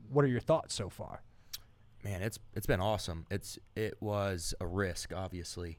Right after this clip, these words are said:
Speaker 2: you know, making that leap into deciding to come work with not only my, it was my girlfriend at the time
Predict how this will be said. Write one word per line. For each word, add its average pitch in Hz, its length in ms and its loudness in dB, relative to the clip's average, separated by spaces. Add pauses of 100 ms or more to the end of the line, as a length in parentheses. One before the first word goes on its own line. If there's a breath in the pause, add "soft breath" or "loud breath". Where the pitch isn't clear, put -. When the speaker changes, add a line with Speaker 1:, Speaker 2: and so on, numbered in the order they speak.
Speaker 2:
you 90 100 -8
know, 85 100 -8
making 92 320 -6
that 87 240 -6
leap 92 300 -4 (460 soft breath)
into 90 600 0
deciding 87 480 -4
to - 60 -10
come 85 320 -4
work 87 360 -4 (240)
with 87 440 -6 (460 soft breath)
not 92 200 2
only 90 240 -2
my, 85 360 -4
it 90 60 -4
was 82 140 -6
my 82 80 -8
girlfriend 95 360 -2
at 92 100 -4
the - 60 -10
time 87 440 -2